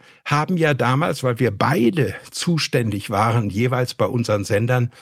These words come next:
für die C D U, wir haben ja Frau Merkel auf dem Schoß gesessen. Also ich dann schon weniger, aber, <laughs> äh, ich hab das ja alles erlebt. Ich hab's doch alles erlebt. Und jetzt setzt sich ein so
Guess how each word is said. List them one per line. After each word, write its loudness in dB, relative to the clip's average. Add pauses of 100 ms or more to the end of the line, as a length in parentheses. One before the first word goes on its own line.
(120)
für 0
die 2
C -2
D 0
U, 0
wir 0
haben 0
ja 4
Frau 0
Merkel 2
auf -6
dem -8
Schoß 0
gesessen. -2 (200)
Also 0
ich -2
dann 0
schon -4
weniger, 2
aber, -4 (360)
<laughs> 0
äh, 6
ich 4
hab 2
das -2
ja 4
alles 2
erlebt. -2
Ich -2
hab's 0
doch 2
alles 0
erlebt. 0 (200)
Und 4
jetzt 0
setzt -2
sich -4
ein 0
so 2